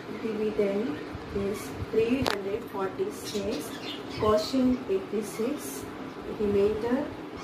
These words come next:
two, divisor is four. Now, we will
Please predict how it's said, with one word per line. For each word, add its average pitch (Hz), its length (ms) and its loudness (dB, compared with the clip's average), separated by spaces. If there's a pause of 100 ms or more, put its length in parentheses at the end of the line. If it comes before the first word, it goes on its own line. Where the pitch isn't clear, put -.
(300)
two, 240 340 0 (240)
divisor 202 640 2 (160)
is 202 180 -4 (100)
four. 190 220 0 (400)
Now, 214 340 4 (1400)
we 240 120 2
will 302 180 2